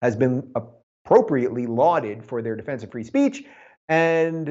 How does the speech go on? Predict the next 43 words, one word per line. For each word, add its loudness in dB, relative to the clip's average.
uh, 0
that -4
was -4
all 4
good. 6
I -18
said -8
there 2
was -2
a -6
but 0
coming, -8
and -10
I -6
just -8
said -2
"was" 0
in -8
the -8
previous -4
sentence, -6
so -4
here's 0
the 0
but 2
and -4
the -4
was, -2
uh, -2
because -6
now -2
the -6
University -2
of -4
Chicago's -4
English 2
department -8
says 4
it 0
will -2
only 0
accept -4
applicants -6